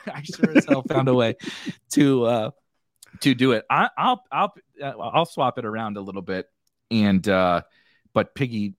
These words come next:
piggyback on kinda, kinda what you were saying. I think that the level of intelligence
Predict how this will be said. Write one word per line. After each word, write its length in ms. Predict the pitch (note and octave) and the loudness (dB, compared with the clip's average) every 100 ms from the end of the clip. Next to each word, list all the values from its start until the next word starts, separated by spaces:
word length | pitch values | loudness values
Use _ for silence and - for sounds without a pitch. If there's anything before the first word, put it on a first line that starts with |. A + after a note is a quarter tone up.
| - | -8
piggyback 440 | A2+ F#2 F#2 - | -8 -4 -4 -4
on 120 | F2+ | -6
kinda, 280 | F2+ F#2 F2+ - | -4 -4 -4 -6
kinda 220 | G#2 F#2+ | -4 -2
what 180 | F2 - | -2 -2
you 120 | F#2+ | -2
were 80 | F2 | -2
saying. 380 | - F2+ E2 F2 _ - _ | -2 0 0 -2 _ -20 _
I 140 | B2 F3 | 0 0
think 280 | G#3 D#3 | -4 -6
that 280 | B2+ G#2 F#2+ _ _ _ _ | -6 -6 -8 _ _ _ _
the 100 | A2+ | -2
level 680 | G2 A#2+ E3 G3 F3+ D3+ D#3 _ _ _ _ - | 2 0 0 -2 -4 -4 -10 _ _ _ _ 0
of 460 | A2 G#2 G2 F2 _ | 2 2 0 -4 _
intelligence 960 | A#2 G2+ - C#3+ C#3+ B2 A#2 G#2+ - - | -4 -4 -4 -4 -2 0 2 2 -4 -20